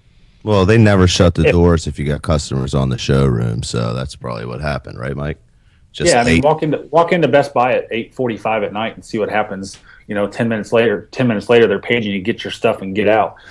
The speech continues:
Speaker 2: You know, walk in, walk into the dealership five minutes after nine P M when you closed five minutes ago and see what happens. You're getting sold a car.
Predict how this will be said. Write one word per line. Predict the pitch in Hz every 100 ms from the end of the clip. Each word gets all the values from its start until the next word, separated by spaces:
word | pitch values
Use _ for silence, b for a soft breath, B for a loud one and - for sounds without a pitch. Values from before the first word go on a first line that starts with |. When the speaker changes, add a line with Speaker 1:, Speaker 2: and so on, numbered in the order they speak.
| 110
Speaker 2:
You | 107
know, | 101 95 -
walk | 110 127 -
in, | 123 123
walk | 131 135
into | 123
the | 104
dealership | 123 120 104 -
five | - 113 107
minutes | 110 107
after | 107 107
nine | 101 110 101
P | 104
M | 107
when | 104 98
you | 95
closed | 113 107 104
five | 110 95
minutes | 107 101
ago | 95 95
and | 92
see | -
what | 87
happens. | 101 101 - 90
You're | 104
getting | 98 101 -
sold | 117 101
a | 90
car. | 110 101 80